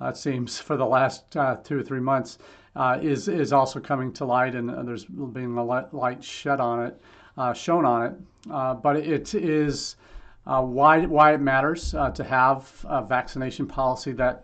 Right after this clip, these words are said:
considers the, where international students are coming from. And there are two kind of ways that, that you, you, you'll wanna look at this from an international perspective.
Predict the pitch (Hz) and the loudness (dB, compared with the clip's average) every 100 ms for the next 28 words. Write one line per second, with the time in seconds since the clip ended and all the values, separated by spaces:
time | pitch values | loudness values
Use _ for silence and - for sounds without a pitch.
0 | - 131 117 - 127 139 143 - - 147 | -14 -12 -10 -6 -2 -2 -4 -8 -12 -10
1 | 139 127 127 139 143 127 123 123 - - | -4 0 0 0 -4 -2 -2 -4 -8 -10
2 | 135 120 120 - 123 120 165 180 185 - | -6 -6 -6 -8 -8 -6 -4 -4 -8 -16
3 | - - - 185 180 180 226 214 214 202 | -20 -20 -2 4 4 4 0 2 2 0
4 | - - - 202 175 156 165 165 - 147 | -6 -14 0 4 6 8 8 8 6 2
5 | 139 - - - 156 151 - 147 139 139 | 0 -6 -20 -8 -4 -4 -4 -4 -2 -2
6 | 151 147 151 139 135 135 127 143 143 - | -2 -2 -2 -2 2 2 2 -2 -6 -8
7 | 120 - 131 123 127 143 127 123 131 - | -8 -6 -4 -4 -4 -6 -4 -2 -2 -4
8 | 131 120 117 - 131 - | -6 -8 -12 -8 -10 -10